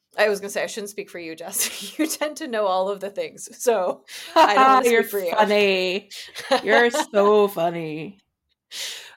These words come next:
Speaker 1: Um, well, to relax us before we get in, why don't you tell me what you have been reading, aside from all of the books that you need to read for this episode of When in Romance?
Speaker 2: Yes. Yes. I, um, started listening to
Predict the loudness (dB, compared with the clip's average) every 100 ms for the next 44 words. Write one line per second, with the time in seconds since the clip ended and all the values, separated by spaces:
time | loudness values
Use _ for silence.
0 | _ 2 4 6 4 2 -2 -10 -8 2
1 | 4 4 2 2 4 2 2 -6 -6 -8
2 | -4 -2 -2 -2 -2 -2 -4 -4 -8 -2
3 | 0 0 -4 -8 -12 -12 -12 -10 -12 -10
4 | -12 -12 -6 -6 -6 -12 -12 -12 -12 -14
5 | -14 -16 -18 _ _ _ _ -12 -8 -4
6 | -4 -4 -10 -10 -4 -2 -2 -6 -10 -8
7 | -10 -10 -14 -14 -16 -12 -14 -14 -16 -16
8 | -16 -16 _ -10 -10 -12 -12 0 0 0
9 | -6 -14 -16 _ _ _ _ -12 -10 -10
10 | -12 -18 -20 -10 -4 2 2 2 0 -2
11 | -2 -4 -8 -10 -4 0 2 2 0 -4
12 | -6 -8 -6 -6 -10 -12 -8 -4 -2 -4